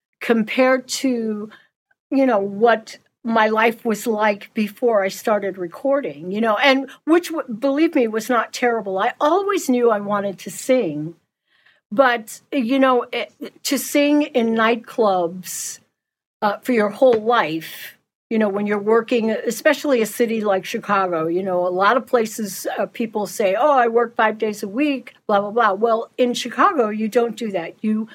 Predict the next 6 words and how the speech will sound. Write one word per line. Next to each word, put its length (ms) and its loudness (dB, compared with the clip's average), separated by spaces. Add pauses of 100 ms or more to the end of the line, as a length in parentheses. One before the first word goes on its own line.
(340)
you 240 -2
work 520 0 (200)
six 380 -4
hours 380 2
a 60 2
night, 760 -2